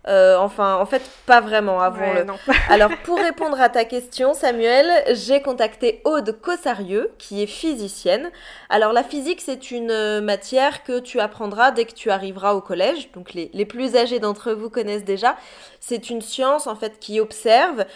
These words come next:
Speaker 1: puis cherche à comprendre et à expliquer les lois de la nature.
Speaker 2: Alors, euh, c'est minute confession, mais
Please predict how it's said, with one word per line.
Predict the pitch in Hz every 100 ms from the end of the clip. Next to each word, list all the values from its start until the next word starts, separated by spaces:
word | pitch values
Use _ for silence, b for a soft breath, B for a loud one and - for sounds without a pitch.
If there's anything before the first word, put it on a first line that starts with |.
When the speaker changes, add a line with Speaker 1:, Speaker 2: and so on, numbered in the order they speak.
| B - -
Speaker 1:
puis | - 247 262 277
cherche | - 294 294 -
à | 226 226
comprendre | - 285 - - 208 269 277
et | 220 208
à | 208 -
expliquer | 330 - - 262 247 247
les | 254 208
lois | 202 214 262
de | 226
la | 190
nature. | 208 214 - 170 - b b -
Speaker 2:
Alors, | 233 220 226
euh, | 220 220
c'est | 220 - 226 226
minute | 233 247 269
confession, | - 247 247 - 247
mais | 240 214